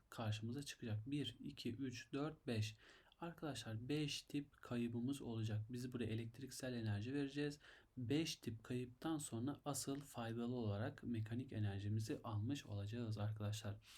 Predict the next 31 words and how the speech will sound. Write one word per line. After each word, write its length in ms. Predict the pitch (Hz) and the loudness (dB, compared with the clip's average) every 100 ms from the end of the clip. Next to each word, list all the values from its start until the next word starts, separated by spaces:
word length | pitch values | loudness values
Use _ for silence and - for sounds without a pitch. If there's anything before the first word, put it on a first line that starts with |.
| - - - - | -10 -10 -12 -10
Transformatörlerde 1120 | - 135 160 160 156 160 151 151 147 143 143 151 | 0 2 2 2 2 2 2 0 0 0 2 2
ne 120 | 139 | 2
vardı? 320 | 110 110 160 | 4 4 2
Bakır 400 | 143 120 117 139 | 2 0 2 -2
kaybı 380 | - 110 113 147 | -2 0 2 2
ve 160 | 147 120 | 2 2
demir 280 | 113 120 117 | 2 2 -2
kaybı. 320 | 107 95 95 | -4 -4 -2
Maalesef 640 | 107 208 180 151 - 123 | -2 0 -2 -4 -8 -6
arkadaşlar 560 | 117 110 110 107 160 - - - - - - - | -6 -4 -2 0 0 -4 -10 -18 -14 -14 -16 -4
bizim 240 | 123 120 127 | 0 2 4
motorumuz 720 | 113 139 - 120 107 113 - | 4 4 2 2 4 4 0
adı 220 | 120 113 | -4 -4
üstünde, 580 | 120 - 110 107 120 160 - - - 117 | -6 0 2 4 2 -2 -8 -20 -6 4
e, 60 | 104 104 104 107 110 113 117 | 6 8 6 6 6 4 4
bir 240 | 127 131 - - - 127 | 2 2 -4 -14 -14 -2
yataklama 880 | 117 107 117 117 127 120 131 127 123 | 4 4 4 -2 0 4 4 2 -2
sayesinde 580 | - 110 107 107 117 117 | -4 2 2 4 2 2
ne 100 | 117 | 2
yapıyor? 440 | 107 - 143 143 | 2 0 0 0
Bize 220 | 123 117 | -2 0
mekanik 520 | 131 113 113 113 120 113 | 2 0 0 0 0 0
bir 160 | 107 | 0
kuvvet 360 | 107 117 139 139 | 0 0 0 0
u-, 160 | 123 113 | -2 0
uyguluyor. 440 | 131 120 120 123 | 0 0 0 0
Elektriksel 680 | 120 110 107 113 113 - 131 | 4 4 4 2 0 -2 0
enerjiyi 420 | 120 104 104 131 | 2 4 4 2
mekanik 440 | 120 113 120 127 123 | 2 0 0 -2 0
enerjisine 560 | 110 107 104 - 120 | 4 4 4 0 0
dönüştürüyor. 560 | 151 143 139 - 143 | 2 2 0 0 2